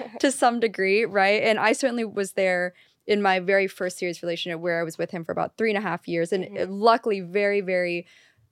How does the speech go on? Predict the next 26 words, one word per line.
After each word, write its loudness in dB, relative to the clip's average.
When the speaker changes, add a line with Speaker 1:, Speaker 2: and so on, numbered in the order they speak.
Speaker 2:
smooth 0
breakup. 0
But 0
it 0
was 2
one -4
of -4
those, 0
because -8
it -4
was -8
so -4
early -2
on -4
for -6
me, -6
it 4
did 0
take -8
me, -6
like, -4
probably -4
six -10
to -4
eight -6
months -8